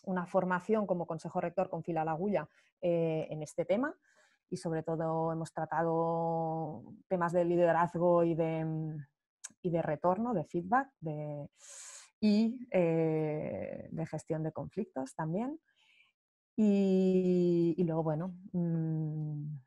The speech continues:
participar en la escuela que este año fue en Mataró, en el encuentro de grupos locales que fue en Brunete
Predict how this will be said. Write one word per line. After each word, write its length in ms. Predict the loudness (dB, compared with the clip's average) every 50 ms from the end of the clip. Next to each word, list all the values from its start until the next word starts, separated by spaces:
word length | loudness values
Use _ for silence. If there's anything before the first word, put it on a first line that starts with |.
| _ _ -4
participar 420 | -4 -4 -4 -2 -4 -2 -2 0
en 80 | 0 0
la 60 | 0
escuela 400 | -2 -2 2 4 6 6 6 4 4
que 60 | 0
este 160 | -4 -4 -4
año 160 | -2 -2 -4
fue 120 | -4 -4 -4
en 60 | -2
Mataró, 480 | -2 0 0 0 2 2 2 2 2
en 100 | 2 2
el 80 | 0 0
encuentro 560 | 0 -2 -4 -4 -6 -8 -14 -8 -4 -2 0
de 60 | 2
grupos 260 | 2 0 0 -4 -4 -4
locales 320 | -2 -2 0 -2 -2 -2
que 100 | -6 -6
fue 120 | -4 -2
en 80 | -2 0
Brunete 580 | 0 2 2 2 0 0 0 0 0 0 -2